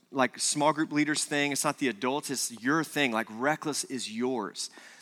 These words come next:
And that you feel the ownership of that and that you're contributing in multiple ways to help make what we do every single Sunday night better. And so, so many of you guys have jumped in, and I'm really grateful for that. Um, I mentioned the offering a few minutes ago.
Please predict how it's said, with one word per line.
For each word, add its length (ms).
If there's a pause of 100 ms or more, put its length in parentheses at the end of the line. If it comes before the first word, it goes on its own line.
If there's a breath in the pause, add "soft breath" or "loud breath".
(180 loud breath)
And 140
that 100
you 160
feel 340
the 180
ownership 500
of 160
that 360
and 140
that 160
you're 240
contributing 840
in 280
multiple 500
ways 480 (340 loud breath)
to 100
help 260
make 320
what 160
we 120
do 240
every 240
single 280
Sunday 300
night 240
better. 320 (400 loud breath)
And 100
so, 140
so 200
many 160
of 100
you 100
guys 280
have 140
jumped 360
in, 240
and 160
I'm 100
really 200
grateful 360
for 160
that. 280 (440 loud breath)
Um, 240
I 60
mentioned 320
the 60
offering 360
a 60
few 160
minutes 260
ago. 360